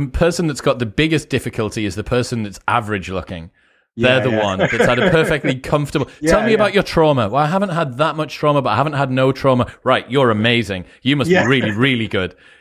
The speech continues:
Speaker 2: Yeah,
Speaker 1: Uh,
Speaker 2: that's
Speaker 1: okay.
Speaker 2: actually a very interesting point. Yeah, yeah.
Speaker 1: Alder's razor. There's two here that I've grouped together 'cause I think these two work quite nicely. Alder's razor. If something can't be settled by experiment or observation, it's probably not worthy of debate. This is because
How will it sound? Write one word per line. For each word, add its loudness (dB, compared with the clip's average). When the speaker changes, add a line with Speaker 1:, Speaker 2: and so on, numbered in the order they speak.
Speaker 2:
Yeah, 4
Speaker 1:
Uh, 4
Speaker 2:
that's 0
Speaker 1:
okay. 2
Speaker 2:
actually -12
a -20
very -8
interesting -14
point. -8
Yeah, -8
yeah. -12
Speaker 1:
Alder's 2
razor. 2
There's -2
two 0
here 2
that -2
I've 0
grouped 0
together 0
'cause -6
I 0
think -4
these -4
two -4
work -2
quite -2
nicely. -4
Alder's 2
razor. 2
If 0
something 0
can't 0
be -2
settled 0
by 2
experiment 0
or 6
observation, 2
it's -8
probably 0
not 0
worthy 2
of -2
debate. 0
This 0
is -2
because 0